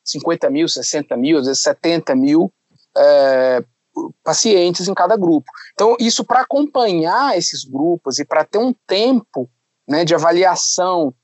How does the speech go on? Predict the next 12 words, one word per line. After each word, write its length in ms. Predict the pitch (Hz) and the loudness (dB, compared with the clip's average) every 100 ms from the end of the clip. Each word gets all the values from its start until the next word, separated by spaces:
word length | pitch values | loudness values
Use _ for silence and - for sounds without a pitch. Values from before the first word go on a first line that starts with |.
| _ - | _ -12
de 100 | - | -4
formação 540 | 170 165 151 - 180 | -2 0 -2 -2 -2
de 80 | 160 | -2
resposta 500 | 156 - 156 156 151 | -4 -2 -4 -4 -4
imunológica, 680 | 143 131 127 185 208 - - _ _ - | -4 -2 0 2 0 -4 -16 _ _ -8
isso 260 | 196 - | -4 -2
demora, 460 | 233 285 220 170 143 | 2 4 4 2 2
isso 200 | 170 208 | -2 -2
não 140 | 214 | -4
tem 220 | 208 247 294 | 0 0 0
como 400 | 226 202 175 160 | 0 -2 -2 -4
ser 400 | - 165 156 | -4 -2 -2